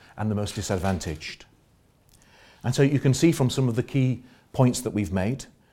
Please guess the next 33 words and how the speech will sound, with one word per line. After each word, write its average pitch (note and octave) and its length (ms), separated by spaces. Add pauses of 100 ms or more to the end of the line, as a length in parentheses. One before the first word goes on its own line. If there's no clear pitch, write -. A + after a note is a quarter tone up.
(160)
that A2 140
we're A2+ 80
concerned B2+ 720
about G#2+ 480
the A2 60
dignity A2 340
of G2+ 80
human G2 340
life. A2+ 460 (840)
We're F#2+ 80
concerned A#2+ 440
about G#2+ 640
unborn G#2+ 440
life G#2 260
in G2+ 80
the G2 80
womb. G#2+ 140
We're B2 80
concerned A2+ 340
about G#2+ 320 (480)
mothers A#2 400
who A2 140
face A2+ 420
the G#2+ 100
challenge A2 560 (440)
of - 160
perhaps - 200
a G#2+ 40
pregnancy A2 500
that G2 160
they G2+ 140
weren't G#2 240
expecting - 600